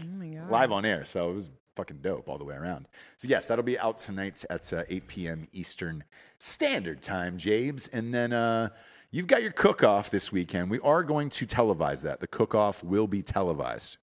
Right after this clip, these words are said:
Speaker 1: It will be televised. I think in the same sort of way, right? So maybe Monday night,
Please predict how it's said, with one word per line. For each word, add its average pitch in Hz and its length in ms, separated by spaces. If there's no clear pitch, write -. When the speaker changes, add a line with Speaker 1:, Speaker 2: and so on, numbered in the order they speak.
Speaker 1:
It 175 60
will 170 340
be 175 100
televised. 147 640
I 180 60
think 262 360
in 277 120
the 233 80
same 202 520
sort 180 220
of 160 100
way, 139 220
right? 139 300
So 180 160
maybe 160 500
Monday 175 560
night, 240 800